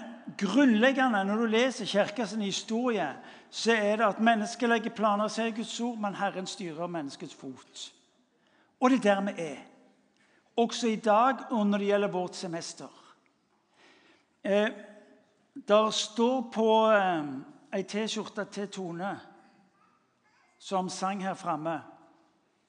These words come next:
«Let freedom rise.» Hør nå. Gud har et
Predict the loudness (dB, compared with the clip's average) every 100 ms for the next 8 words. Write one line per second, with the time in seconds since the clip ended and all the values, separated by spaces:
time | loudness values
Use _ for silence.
0 | _ _ _ _ _ _ _ _ _ _
1 | _ _ _ _ _ -10 -4 -4 -2 -4
2 | -2 0 -2 -2 -8 -16 -20 _ _ _
3 | _ _ _ _ _ _ _ _ _ _
4 | _ -18 -10 -6 -6 -8 -12 -16 -16 -20
5 | _ _ _ _ _ _ _ _ _ _
6 | _ _ _ _ _ -10 -6 -6 -6 -12
7 | -20 -20 -20 -20 -20 -20 _ _ _ _
8 | _ _ -12 2 4 4 0 0 -2